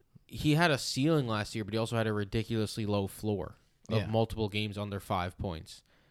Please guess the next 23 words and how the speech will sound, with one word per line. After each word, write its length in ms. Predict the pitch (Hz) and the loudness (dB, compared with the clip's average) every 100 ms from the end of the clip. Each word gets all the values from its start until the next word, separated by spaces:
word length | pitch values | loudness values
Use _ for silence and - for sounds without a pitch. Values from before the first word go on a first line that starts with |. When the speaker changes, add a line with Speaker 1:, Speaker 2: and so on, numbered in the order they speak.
| _ | _
Speaker 1:
That 220 | 113 123 - | 2 2 2
shit 360 | 113 98 78 | -2 -2 -4
i-, 360 | - - _ - | -10 -20 _ -10
is 280 | 101 92 95 | -8 -8 -4
what 180 | 98 | -4
infuriates 720 | 80 92 - 101 92 80 85 | -4 -8 -4 -4 -2 -6 -8
people. 400 | - 87 - - _ _ - - - - _ _ - | -12 -14 -12 -16 _ _ -20 -20 -20 -20 _ _ -2
Speaker 2:
Um, 340 | 127 135 135 | 4 6 6
let's 160 | 135 123 | 6 8
go 180 | 160 165 | 12 12
over 100 | 165 | 10
to 100 | 147 | 6
the 100 | 135 | 6
Eagles 320 | 147 135 - | 8 6 6
side. 300 | 120 101 92 - _ _ _ - | 4 4 0 -12 _ _ _ 2
Uh, 140 | 131 131 | 6 10
actually, 380 | 160 196 180 170 | 10 10 8 10
we 120 | 175 | 10
haven't 160 | 160 | 10
talked 160 | 170 160 | 8 8
about 120 | 151 | 8
the 80 | 123 | 8
Raiders' 440 | 131 127 123 - | 8 8 6 4